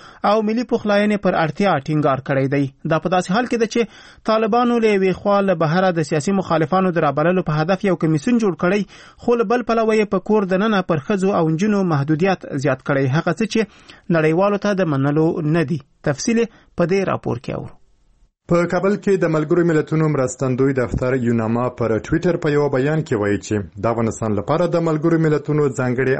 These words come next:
Speaker 2: استازي مزار شریف ته د سفر پر مهال په افغانستان کې د پراخ بنسټه حکومتولۍ پر اړتیا ټینګار کړی. په بیان کې راغلي چې دیبورا لاینز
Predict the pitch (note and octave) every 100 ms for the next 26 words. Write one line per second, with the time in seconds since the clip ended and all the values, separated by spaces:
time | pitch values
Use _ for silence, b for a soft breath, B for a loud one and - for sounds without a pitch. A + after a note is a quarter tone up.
0 | A#2+ - B2 B2 A2+ A#2+ A2+ G#2+ A2+ A2+
1 | G#2+ G#2 B2 - G#2+ A2 - G2+ A2+ A2+
2 | A2 G#2 G2 G#2 D#3 D#3+ B B B -
3 | D3+ D#3 E3+ D#3+ - D#3+ C#3 C3 B2 A#2+
4 | B2+ C3 C3 E3 C#3 B2 B2+ A#2+ A2 G#2+
5 | A2+ E3 D#3+ C#3+ A#2+ G2+ B2 A#2+ C3+ -
6 | A#2 G#2+ G#2 G#2+ A2+ A2+ - _ B B
7 | - C#3+ D#3 E3 E3 D3+ C#3+ D#3+ D3+ D#3+
8 | C#3 C3 A#2+ A2 G2+ C#3+ F3